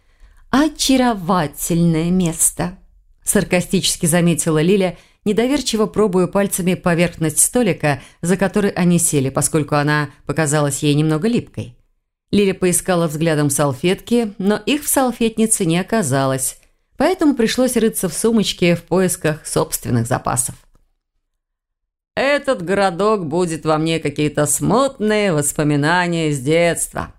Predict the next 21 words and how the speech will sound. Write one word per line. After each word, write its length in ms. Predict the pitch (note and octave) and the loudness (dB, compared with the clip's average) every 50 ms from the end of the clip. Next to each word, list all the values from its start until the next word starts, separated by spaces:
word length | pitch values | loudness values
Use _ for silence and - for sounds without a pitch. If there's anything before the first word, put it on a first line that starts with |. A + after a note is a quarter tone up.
| _ _ _ _ _ _ - | _ _ _ _ _ _ -4
поддержал 440 | G3 D#3+ G3 G3 E3+ F3 F#3 E3+ | 0 2 2 2 2 2 0 0
сестру 380 | E3+ - E3+ E3+ - - F3 F3 | 0 -2 -4 -4 -2 -2 0 2
Ваня. 380 | E3 D#3+ C#3+ C#3 C3+ B2 B2+ - _ _ _ _ _ _ _ - | 2 0 0 -2 -4 -6 -8 -12 _ _ _ _ _ _ _ -2
«Еще 260 | G3+ G#3 - C4 A#3 | 0 2 2 2 0
до 240 | G#3 G3+ B3 B3+ G#3+ | 2 2 2 2 2
распада 460 | F3 D#3 - - - F3 D#3 C3 C3+ | 0 -2 -4 -4 -2 -2 -2 -2 -4
Союза. 560 | - - D#3 D#3+ D#3 C#3 B2 A#2+ - - - _ _ _ _ _ _ | -2 -2 0 0 0 -2 -4 -4 -8 -10 -14 _ _ _ _ _ _
Готов 560 | - G#3 G#3 - - - - G#3+ A3 A3 - - | -4 0 2 2 0 0 0 -2 -4 -4 -2 -2
поспорить, 580 | F#3 F3 - - - G3 G3+ F#3+ E3 - - | 0 0 0 -2 -2 -2 0 0 0 -2 -2
у 60 | E3 | 0
них 200 | E3 E3+ D#3+ E3 | 0 0 0 0
тут 180 | - D#3+ D#3+ - | -2 -4 0 2
мороженое 500 | F3 F3 F3+ F#3 G3 F#3 D3 D#3+ D#3+ D3+ | 2 2 2 2 0 0 0 0 -2 -2
еще 180 | D3 - E3 - | 0 0 -2 -2
в 60 | - | 0
таких 320 | E3+ E3 D#3+ E3 C#3+ A#2+ - - - _ _ _ G3 | -2 0 0 -2 -2 -2 -6 -12 -20 _ _ _ 0
металлических 840 | G#3+ G#3+ - A#3 A#3 B3 A#3 G3+ - - - - - G3 - - | 0 0 2 0 0 0 -2 -4 -4 -4 -4 -4 -2 -4 -4 -2
креманках 580 | - A#3 A#3 A3+ G#3 F3 D#3 B2 - - - - | 0 0 2 2 2 0 -2 -2 -8 -14 -16 -8
подают». 480 | - C#3+ C#3+ D3 C#3+ C#3 B2 B2 - - _ _ _ _ _ _ _ _ _ _ _ _ _ _ _ _ | -4 0 0 2 2 0 -2 -6 -10 -16 _ _ _ _ _ _ _ _ _ _ _ _ _ _ _ _
«Не 140 | - G#3+ - | 0 2 2
подают», 800 | A#3+ B3+ C4 G3+ C#4 C4+ C#4 C4 A3 A3 A3+ E3+ - - - - | 2 2 0 2 2 2 2 0 0 0 0 0 -2 -6 -12 -20